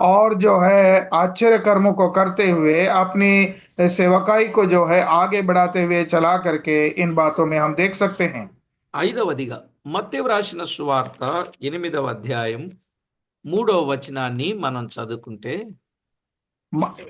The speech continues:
Speaker 1: आ, पांचवी बात है मत्ती की शुभ वर्तमान आठवां अध्याय पांचवा वचन जब हम देखते हैं तो
Speaker 2: అందుకు ఆయన చెయ్యి చాపి వాని ముట్టి, "నాకిష్టమే, నీవు శుద్ధుడవు కమ్మని" చెప్పగా,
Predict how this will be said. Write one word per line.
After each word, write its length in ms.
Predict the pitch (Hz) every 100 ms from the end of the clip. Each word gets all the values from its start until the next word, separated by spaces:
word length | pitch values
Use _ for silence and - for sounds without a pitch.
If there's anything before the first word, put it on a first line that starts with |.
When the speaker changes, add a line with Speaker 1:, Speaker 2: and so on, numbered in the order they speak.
| 196
Speaker 1:
आ, 160 | 196 226
पांचवी 520 | 185 214 247 - 262
बात 320 | 202 214 220
है 280 | 185 175 202
मत्ती 360 | 208 202 247 220
की 180 | 233
शुभ 180 | 214 196
वर्तमान 680 | 180 185 185 196 196 208 208
आठवां 540 | 190 202 220 226 190
अध्याय 320 | 156 180 185
पांचवा 400 | 196 190 202 226
वचन 340 | 214 208 208 196
जब 180 | 185 175
हम 140 | 160
देखते 300 | 147 143 175
हैं 200 | 170 180
तो 200 | 180 151 131 139 175 180 180 _ _ _ _ _ _ _ _ _ - _ - - _ _ _ 160
Speaker 2:
అందుకు 340 | 185 196 160
ఆయన 380 | 156 147 127 123 _ _ -
చెయ్యి 340 | 147 180 170 151
చాపి 520 | 135 131 160 202 - _ _
వాని 280 | 127 143 139
ముట్టి, 640 | 131 131 131 160 175 - _ _ 139
"నాకిష్టమే, 960 | 143 160 185 - - 165 190 185 185 _ _ _ _
నీవు 320 | 156 190 196
శుద్ధుడవు 720 | 185 - 202 170 190 233 233 214
కమ్మని" 440 | 208 175 175 156
చెప్పగా, 680 | 131 147 - 143 131 165